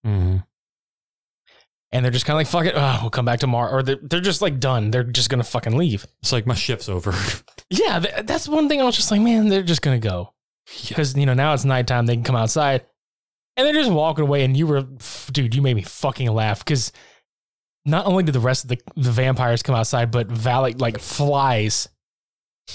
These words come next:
Speaker 2: towards James Woods, towards Jack and all them. And the camera,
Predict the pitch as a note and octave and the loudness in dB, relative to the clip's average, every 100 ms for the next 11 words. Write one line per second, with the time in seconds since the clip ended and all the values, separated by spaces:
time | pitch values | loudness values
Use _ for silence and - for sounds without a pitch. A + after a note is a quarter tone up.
0 | - - - - - D#3 F#3 C3+ D3+ D3 | -18 -14 -12 -8 -2 0 0 -2 -4 0
1 | C#3+ B2 B2 A#2+ A#2+ C#3+ C3 C3 B2 B2+ | 0 2 2 0 -2 0 0 -2 -4 -2
2 | A#2 A#2 - B2+ A#2 A2+ A2 A2+ A2+ A#2 | 0 0 -2 0 2 0 0 0 0 0
3 | A2+ A2 - _ _ _ - - - - | 0 0 -2 _ _ _ -20 -18 -16 -10
4 | - A3 A3+ F3+ E3+ G#3 A3 F#3+ | 0 2 2 0 0 2 2 0